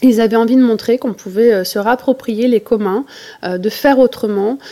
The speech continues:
euh, dans un espace qui pourrait leur appartenir et qu'ils mettraient en commun avec d'autres, euh, parce qu'ils étaient un petit peu à l'étroit dans leurs activités.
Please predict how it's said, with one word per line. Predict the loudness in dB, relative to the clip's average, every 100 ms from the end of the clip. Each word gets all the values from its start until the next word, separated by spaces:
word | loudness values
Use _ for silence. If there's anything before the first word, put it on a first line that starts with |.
| -20 -10
euh, | -8 -6
dans | -2 0 2
un | 0
espace | 0 -2 -2 -4
qui | -6 -20
pourrait | _ -2 -2
leur | 0
appartenir | -2 -2 -6 -6 -6 -2 -2
et | -2
qu'ils | -4 -6
mettraient | -2 -4 -2 -2
en |
commun | -2 -2 0 0
avec | -2 -4
d'autres, | -4 -4 -4 -6 -8 -10 -20 -14
euh, | -8 -8
parce | -6 -8 -8
qu'ils | -6 -6
étaient | -2
un | -2
petit | -2 -4
peu | -2
à | 0
l'étroit | 0 -2 -2 0
dans | 0
leurs | 0 -2
activités. | -4 -6 -12 -14 -12 -10